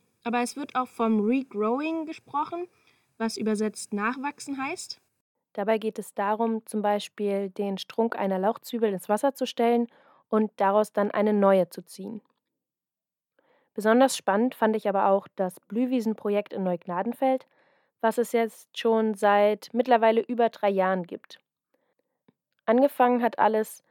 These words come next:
mit einem Jugendprojekt, bei dem Pfandflaschen für die Jugendkasse gesammelt wurden. Das wurde dann allerdings umgewidmet in Blühwiesen statt Pfandflaschen.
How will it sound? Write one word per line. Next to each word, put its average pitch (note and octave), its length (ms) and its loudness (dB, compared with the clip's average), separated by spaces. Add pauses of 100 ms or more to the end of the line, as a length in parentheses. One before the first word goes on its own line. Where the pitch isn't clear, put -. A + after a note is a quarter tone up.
(340)
mit G#3 400 -4
einem G3 260 -2
Jugendprojekt, B3 800 0
bei G#3 160 4
dem G3 240 -2
Pfandflaschen B3+ 640 0
für - 180 -6
die A3+ 120 -2
Jugendkasse A3+ 520 -2
gesammelt F3+ 420 -6
wurden. G3 320 -8 (520)
Das A#3+ 240 2
wurde A#3 180 4
dann G#3+ 200 2
allerdings F#3+ 540 0
umgewidmet C4 600 2
in G#3 180 0
Blühwiesen A#3+ 480 0
statt - 340 -2
Pfandflaschen. G3+ 680 -6